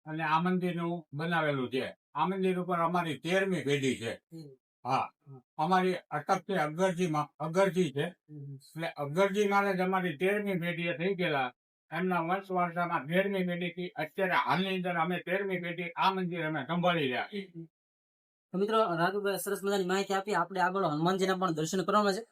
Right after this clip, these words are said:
Speaker 2: તો મિત્રો, વીડિયોમાં ખાસ કરીને જોડાયેલા રહેજો. અ, મંદિર ખૂબ નાનું છે, પણ એમનો પરિશ્રમ, તમે અહીં, અહીંયા આવો છો, તમને મનને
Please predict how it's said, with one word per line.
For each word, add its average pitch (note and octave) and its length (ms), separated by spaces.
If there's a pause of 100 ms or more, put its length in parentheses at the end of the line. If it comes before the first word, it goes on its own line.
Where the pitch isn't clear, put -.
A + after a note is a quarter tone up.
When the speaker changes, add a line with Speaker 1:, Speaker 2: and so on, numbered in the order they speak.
Speaker 2:
તો E3+ 60
મિત્રો, F#3 240
વીડિયોમાં G3 360
ખાસ G3 280
કરીને G3 180
જોડાયેલા F#3+ 300
રહેજો. G#3 180 (340)
અ, D#3+ 140
મંદિર F3 300
ખૂબ F#3+ 220
નાનું G3 280
છે, A3 120
પણ G#3+ 180
એમનો G#3 260
પરિશ્રમ, G3+ 560 (220)
તમે F#3+ 160
અહીં, G3+ 220 (100)
અહીંયા F#3 300
આવો A3 180
છો, F#3 120
તમને F#3+ 300
મનને F#3 340